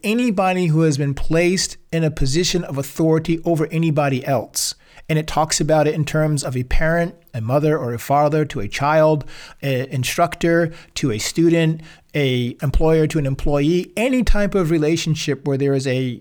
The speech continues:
position of authority, as we said, this is where it returns back to this foundational function of a khalifa, right?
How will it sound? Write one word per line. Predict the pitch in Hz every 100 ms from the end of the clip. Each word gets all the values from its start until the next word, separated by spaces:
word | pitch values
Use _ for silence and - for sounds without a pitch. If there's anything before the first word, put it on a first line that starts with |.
| -
position | 156 165
of | 165
authority, | 139 - 156 151 131
as | 123
we | 123
said, | - 156 196 - - _ _
this | - 127 120 208 -
is | 190 151
where | 147 160 156 156 156 160 _ _ _ - _ 381
it | 339 160
returns | 151 - 165 143
back | 117 165 170 151
to | 160
this | 160
foundational | - 156 147 156 156 147
function | - 160 156 151
of | 135
a |
khalifa, | 135 135 147 175 101 - - _ _ _ _ _ _
right? | 135 143 185